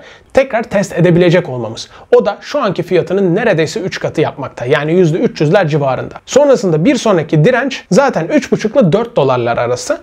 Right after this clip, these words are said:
Sonrasında altıya gidebilir. Fakat şöyle bir hatırlatma yapayım. Sonorus'ta sıfır nokta sıfır beşlere kadar geriledikten sonra sıfır otuz dörtlere çıktı. Yüzde sekiz yüz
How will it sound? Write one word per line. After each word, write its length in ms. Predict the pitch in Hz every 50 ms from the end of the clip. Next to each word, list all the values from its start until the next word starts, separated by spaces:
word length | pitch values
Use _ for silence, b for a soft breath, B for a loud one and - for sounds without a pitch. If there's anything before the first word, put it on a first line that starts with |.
| b b b
Sonrasında 680 | b - - 240 262 254 214 175 - - 165 151 - -
altıya 360 | 151 147 139 127 - 139 131
gidebilir. 420 | 127 123 117 123 110 - - - - - -
Fakat 280 | - 233 233 220 135 - - _ _ B B B B B B
şöyle 340 | - - 277 262 196 185 208
bir 60 | 247
hatırlatma 480 | 220 - - 190 180 165 160 165 170
yapayım. 280 | 156 131 - 135 117 113
Sonorus'ta 680 | - - - 196 247 294 269 208 - - - - - - B B B B
sıfır 340 | - - 294 - 240 220
nokta 240 | 208 196 - - -
sıfır 420 | 165 - - 247 240 233 220 185 165
beşlere 420 | 196 190 - - - 226 285 269
kadar 240 | - 190 151 147 131
geriledikten 760 | 131 123 123 175 170 185 180 180 180 165 160 170 - 131 123
sonra 340 | 127 - 185 175 190 226 262 b b b b b
sıfır 360 | b - - - 233 180 - 202
otuz 280 | 180 170 175 170 151
dörtlere 380 | 156 147 135 - - 131 123 110
çıktı. 320 | - - - - - - - -
Yüzde 260 | 160 160 151 147 175
sekiz 440 | 175 180 - 180 - - 233 185 165
yüz 180 | 226 247 -